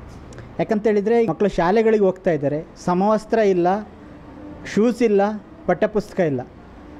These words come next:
ಮಕ್ಕಳು ಹೇಗೆ ಹೋಗಬೇಕು ಅಥವಾ ಏನು ಓದಬೇಕು ಅನ್ನೋದು, ಆ, ಚಿಂತೆ ಶುರುವಾಗಿದೆ. ಆ, ಸರ್ಕಾರ ಮೊದಲು ಒಂದು ಭರವಸೆ ಕೊಟ್ಟಿತ್ತು, ನಾವು ಶಾಲೆ ಶುರುವಾಗೋಷ್ಟೊತ್ತಿಗೆ ಮಕ್ಕಳಿಗೆ ಎಲ್ಲ, ಆ, ಒದಗಿಸ್ತೀವಿ ಅಂತೇಳಿ, ಸಮವಸ್ತ್ರ, ಪಠ್ಯಪುಸ್ತಕ ಎಲ್ಲ ಅಂತೇಳಿ. ಆದರೆ ಇವಾಗ ಹೊಸ ವಿವಾದ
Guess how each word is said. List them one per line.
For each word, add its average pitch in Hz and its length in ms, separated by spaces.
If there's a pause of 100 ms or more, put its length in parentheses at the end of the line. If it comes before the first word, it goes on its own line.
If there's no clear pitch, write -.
(220)
ಮಕ್ಕಳು 240 220
ಹೇಗೆ 214 540
ಹೋಗಬೇಕು 190 640
ಅಥವಾ 185 180
ಏನು 190 240
ಓದಬೇಕು 202 460
ಅನ್ನೋದು, 196 420
ಆ, 160 340
ಚಿಂತೆ 185 320
ಶುರುವಾಗಿದೆ. 135 720 (1300)
ಆ, 180 80
ಸರ್ಕಾರ 214 420
ಮೊದಲು 226 300
ಒಂದು 214 300
ಭರವಸೆ 208 440
ಕೊಟ್ಟಿತ್ತು, 180 440
ನಾವು 175 560 (320)
ಶಾಲೆ 214 300
ಶುರುವಾಗೋಷ್ಟೊತ್ತಿಗೆ 233 1000
ಮಕ್ಕಳಿಗೆ 208 420
ಎಲ್ಲ, 208 160 (360)
ಆ, 165 260
ಒದಗಿಸ್ತೀವಿ 190 580
ಅಂತೇಳಿ, 147 340 (400)
ಸಮವಸ್ತ್ರ, 190 460
ಪಠ್ಯಪುಸ್ತಕ 180 600
ಎಲ್ಲ 143 260
ಅಂತೇಳಿ. 135 280
ಆದರೆ 196 280
ಇವಾಗ 233 280
ಹೊಸ 208 320
ವಿವಾದ 214 340